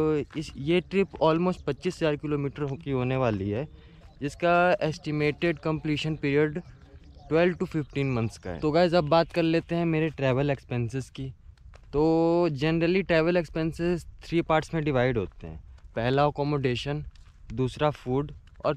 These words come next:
तीसरा point ए से point B तक जाने का expense। तो accommodation के लिए मैं mainly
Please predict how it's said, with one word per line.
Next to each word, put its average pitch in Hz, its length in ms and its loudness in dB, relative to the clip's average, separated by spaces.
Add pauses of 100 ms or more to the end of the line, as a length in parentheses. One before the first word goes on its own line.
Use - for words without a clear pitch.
तीसरा 165 300 0
point 151 480 0
ए 143 120 -2
से 147 140 -6
point 139 380 -2
B 127 100 -2
तक 127 260 -6
जाने 104 240 -2
का 95 100 -8
expense। 87 480 -10 (600)
तो 165 180 4
accommodation 165 760 0
के 170 120 0
लिए 180 140 2
मैं 165 400 2
mainly 156 380 0